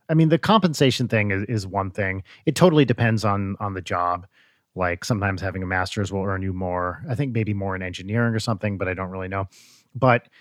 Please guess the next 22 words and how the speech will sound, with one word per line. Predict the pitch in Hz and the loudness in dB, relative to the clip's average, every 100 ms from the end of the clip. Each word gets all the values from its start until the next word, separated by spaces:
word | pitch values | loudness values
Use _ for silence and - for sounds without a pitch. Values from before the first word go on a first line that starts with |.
| _ _ | _ _
there | 180 | 0
should | - 233 | 0 2
be | 226 | 2
no | 147 151 156 | 6 6 6
goal | 101 123 147 113 | 4 4 4 4
of | 87 | 0
just | 110 - | -6 -4
earning | 123 139 117 | 0 2 0
degrees. | 98 101 107 95 82 | -2 -2 0 -2 -4
Degree, | - 226 254 160 | -6 0 0 2
who, | - 233 | 2 2
who | 202 247 | 4 2
the | 214 | 2
fuck | 196 - | 0 2
cares | 156 113 | 4 4
how | 107 | 2
many | 107 | 0
degrees | 101 101 107 95 | -2 -2 -2 -2
you | 92 | -4
have? | 87 87 _ _ _ _ | -4 -6 _ _ _ _
Like, | 113 104 95 - - - | 2 2 2 -4 -18 -6
it's, | 131 - - - | -4 -4 -4 -6